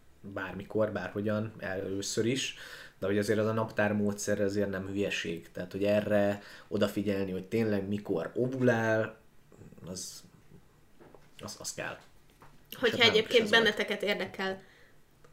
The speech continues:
Speaker 2: ez a dolog, akkor szerintem mind a női ciklus, mind pedig a fogamzásgátlásos adásot,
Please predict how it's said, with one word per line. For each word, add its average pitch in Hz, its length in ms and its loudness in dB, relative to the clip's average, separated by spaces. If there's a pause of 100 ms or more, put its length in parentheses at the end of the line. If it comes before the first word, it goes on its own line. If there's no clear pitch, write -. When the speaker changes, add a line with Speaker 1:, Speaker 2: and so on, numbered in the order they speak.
(400)
Speaker 2:
ez 214 320 -4
a 208 40 -4
dolog, 190 420 -6
akkor 240 260 0
szerintem 208 480 0
mind 226 180 4
a 214 40 6
női 202 240 6
ciklus, 214 460 -2
mind 208 200 4
pedig 185 260 0
a 185 80 2
fogamzásgátlásos 190 960 -4
adásot, 185 640 -4